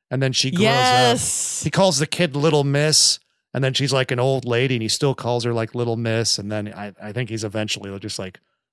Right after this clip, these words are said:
Speaker 1: fro-, is frozen or some shit.
Speaker 2: Yeah,
Speaker 1: It's kinda
Speaker 2: I
Speaker 1: like the
Speaker 2: ha-, I
Speaker 1: Giving
Speaker 2: have
Speaker 1: Tree
Speaker 2: seen
Speaker 1: or
Speaker 2: this.
Speaker 1: something. It's got a Giving Tree <laughs> type vibe.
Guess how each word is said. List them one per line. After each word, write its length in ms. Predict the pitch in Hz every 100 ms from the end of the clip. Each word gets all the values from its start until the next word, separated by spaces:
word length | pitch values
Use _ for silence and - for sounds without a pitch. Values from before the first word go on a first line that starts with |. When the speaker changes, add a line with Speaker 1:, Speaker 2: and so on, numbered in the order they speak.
| _
Speaker 1:
fro-, 260 | - 113 113
is 180 | 110 107
frozen 580 | - 110 113 120 110 87
or 60 |
some 240 | - - 92
shit. 400 | - 85 78 _ _ _ _ _ _ -
Speaker 2:
Yeah, 420 | 180 185 165 156
Speaker 1:
It's 100 | -
kinda 140 | 196
Speaker 2:
I 20 | 233
Speaker 1:
like 140 | 226
the 80 | 196
Speaker 2:
ha-, 60 | 175
I 80 | -
Speaker 1:
Giving 160 | 170 160
Speaker 2:
have 100 | -
Speaker 1:
Tree 280 | - 131 117
Speaker 2:
seen 100 | 110
Speaker 1:
or 40 |
Speaker 2:
this. 100 | 110
Speaker 1:
something. 300 | - 120 110
It's 120 | 98
got 160 | - 151
a 80 | 135
Giving 360 | 110 123 123
Tree 240 | 107 - 104
<laughs> 20 |
type 320 | - - 127
vibe. 460 | - - - -